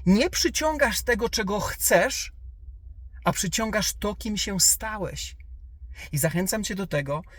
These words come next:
żebyś zawsze codziennie pracował nad tym, kim po prostu jesteś.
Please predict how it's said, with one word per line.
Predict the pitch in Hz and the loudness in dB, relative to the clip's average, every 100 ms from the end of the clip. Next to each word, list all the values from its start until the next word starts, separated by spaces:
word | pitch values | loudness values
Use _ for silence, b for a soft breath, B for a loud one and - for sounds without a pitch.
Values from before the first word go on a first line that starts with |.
| B | B
żebyś | 135 151 160 | -2 2 2
zawsze | 147 143 202 202 - 170 | 2 4 2 2 -4 -2
codziennie | - 151 156 165 170 196 | 0 2 2 2 0 0
pracował | 175 - 165 151 143 | -2 0 0 0 0
nad | 143 - | -2 -4
tym, | - 151 190 - - - | -8 -8 -8 -12 -18 -12
kim | 254 247 | -10 -4
po | 233 | -4
prostu | 185 170 - | -2 -4 -6
jesteś. | - 233 - - - | -6 -6 -8 -10 -12